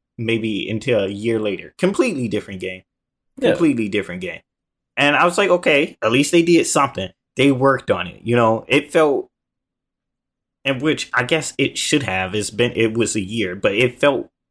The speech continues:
Speaker 1: better as a game toward its, like, actual release.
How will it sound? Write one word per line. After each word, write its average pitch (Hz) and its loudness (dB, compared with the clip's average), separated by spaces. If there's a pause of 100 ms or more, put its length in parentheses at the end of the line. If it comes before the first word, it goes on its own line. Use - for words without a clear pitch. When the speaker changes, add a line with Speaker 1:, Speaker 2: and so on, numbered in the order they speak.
(440)
Speaker 1:
better 147 0 (180)
as 135 2
a 143 0
game 160 -2 (640)
toward 156 2
its, 156 -6
like, 120 -2
actual 131 -2
release. 131 -6